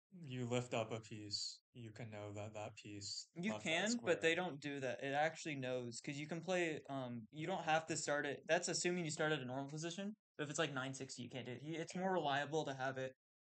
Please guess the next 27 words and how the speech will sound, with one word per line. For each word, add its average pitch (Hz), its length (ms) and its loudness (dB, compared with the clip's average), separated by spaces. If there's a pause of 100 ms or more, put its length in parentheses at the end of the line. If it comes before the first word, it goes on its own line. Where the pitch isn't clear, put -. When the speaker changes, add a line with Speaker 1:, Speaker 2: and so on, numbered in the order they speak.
Speaker 2:
And 170 100 2
then 190 100 6
you 196 100 4
don't 214 140 6
have 202 180 6
to 190 40 4
keep 185 180 -2
track 139 300 2
of 143 100 0
everything. 147 380 -2
If 143 80 -4
there's 156 220 2
an 143 80 0
error, 139 260 2
you 139 160 0
just 135 300 -2
run, 143 320 2
scan 143 320 -4
the 139 80 -4
board 127 400 0
and 117 100 -4
make 117 140 -6
sure 127 160 -8
the 113 80 -10
piece 117 200 -8
is 107 120 -12
that. 98 240 -10